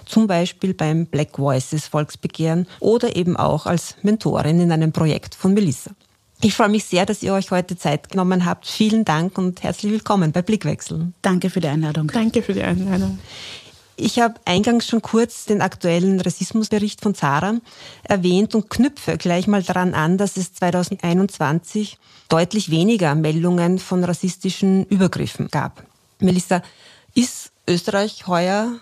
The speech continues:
Speaker 1: und heute weniger rassistisch als vor der Black Lives Matters Bewegung?
Speaker 3: Ich glaube, wir würden uns das sehr wünschen, aber bei Daten ist man sich nie ganz sicher, wieso sie so sind, wie sie sind.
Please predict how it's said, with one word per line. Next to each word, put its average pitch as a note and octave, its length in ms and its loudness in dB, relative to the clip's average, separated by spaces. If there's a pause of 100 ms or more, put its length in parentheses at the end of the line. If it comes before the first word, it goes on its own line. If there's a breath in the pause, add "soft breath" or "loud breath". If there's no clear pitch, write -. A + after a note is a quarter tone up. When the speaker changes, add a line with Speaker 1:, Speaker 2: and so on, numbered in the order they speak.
(120)
Speaker 1:
und G3+ 180 -2
heute G3+ 500 0
weniger G3 480 2
rassistisch G#3 640 -6
als G#3 280 -4
vor G3 260 -2
der A#3 280 -4 (160)
Black A3 200 -2
Lives G#3+ 380 -4
Matters G3+ 400 -2
Bewegung? A3 460 -4 (260)
Speaker 3:
Ich - 240 -4
glaube, F#3 280 4
wir F#3+ 100 2
würden F#3+ 220 2
uns F#3+ 220 2
das F#3+ 220 -2
sehr F#3+ 160 0
wünschen, A#3+ 600 0
aber F#3 640 2
bei F#3 100 0
Daten F#3 440 -2
ist F#3+ 160 -4
man G3 140 0
sich G3 180 -4
nie G#3 100 2
ganz F#3+ 260 0
sicher, G3 540 0 (140)
wieso G3+ 500 0
sie G3+ 400 -2
so F#3+ 140 -6
sind, F#3+ 320 -2
wie F#3 40 -2
sie F#3 120 -4
sind. A#3+ 360 -2